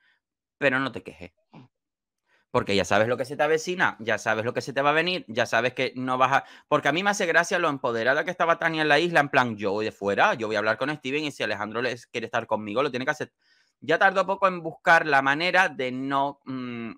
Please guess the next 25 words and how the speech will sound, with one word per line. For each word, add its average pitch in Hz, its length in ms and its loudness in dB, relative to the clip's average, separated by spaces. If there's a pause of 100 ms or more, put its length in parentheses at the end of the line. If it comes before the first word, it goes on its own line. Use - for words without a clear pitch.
(100)
vale, 107 220 2
ahora 101 220 2
Steven 127 320 -4
ya 113 300 4
se 113 200 -4
lo 113 80 4
ha 113 60 4
ganado 127 260 2
a 120 100 4
pulso, 101 540 -10
las 87 140 -10
cosas 120 220 -8
como 117 200 -6
son, 98 240 -6
porque 92 200 -6
entrar 113 320 0
de 135 80 -2
esa 131 120 -4
manera 120 300 -2
y 101 60 -8
contando 113 440 -2
lo 127 100 -2
que 117 60 -4
ha 113 60 -4
contado, 120 540 2